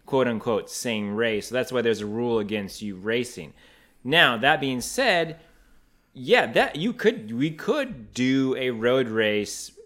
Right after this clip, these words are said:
with a mass start, and, you know, gravel seems to have categories, but it's, it's, it's broken up, uh, by age now, right? So you see a lot of events, you know, it's a ten-year age group. There's always, there's, sometimes they have open, like this race had an open,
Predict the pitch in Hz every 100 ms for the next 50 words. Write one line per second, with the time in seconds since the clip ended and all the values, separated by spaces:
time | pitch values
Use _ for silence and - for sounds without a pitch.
0 | _ - - _ 127 131 143 117 104 92
1 | - 147 147 123 113 104 - _ _ _
2 | _ 107 107 107 110 104 _ - 98 90
3 | - _ 107 110 131 139 - 123 117 110
4 | - 113 110 101 139 208 - 135 110 101
5 | 107 104 107 98 104 98 - 104 - 101
6 | - 120 113 107 98 - _ - - -
7 | _ _ - 101 92 - - 95 - 143
8 | 156 135 85 - 98 80 80 85 104 117
9 | 107 117 113 117 - 277 160 110 101 95
10 | 92 104 110 98 104 90 87 - 107 -
11 | 123 117 110 104 104 104 101 98 98 113
12 | 120 123 120 113 113 113 - - - _
13 | _ - 127 127 117 113 110 - 110 113
14 | 104 98 113 107 98 95 101 - 98 101
15 | 95 - 98 92 90 95